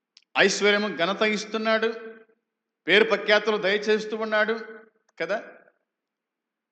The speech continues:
అందుకే ఆయన తండ్రి, ఆయన పరమందున్నాడు అని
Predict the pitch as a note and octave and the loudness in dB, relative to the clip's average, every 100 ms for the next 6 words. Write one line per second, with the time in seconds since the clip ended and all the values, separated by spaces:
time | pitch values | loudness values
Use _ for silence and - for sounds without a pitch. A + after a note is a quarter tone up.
0 | _ _ _ _ _ _ _ _ A2 B2 | _ _ _ _ _ _ _ _ -14 -10
1 | - C4 B3 A3 - E3+ F3+ F#3+ - - | 0 2 2 0 -2 -4 -4 -6 -8 -18
2 | - - _ _ _ _ _ _ _ _ | -20 -20 _ _ _ _ _ _ _ _
3 | _ _ _ _ - B2 D3 C#3+ D#3 F3+ | _ _ _ _ -8 -4 -2 2 2 2
4 | F#3+ F#3+ G3 F#3+ F#3+ G#3 G3+ C#3+ - | 2 2 2 4 4 2 0 -4 -6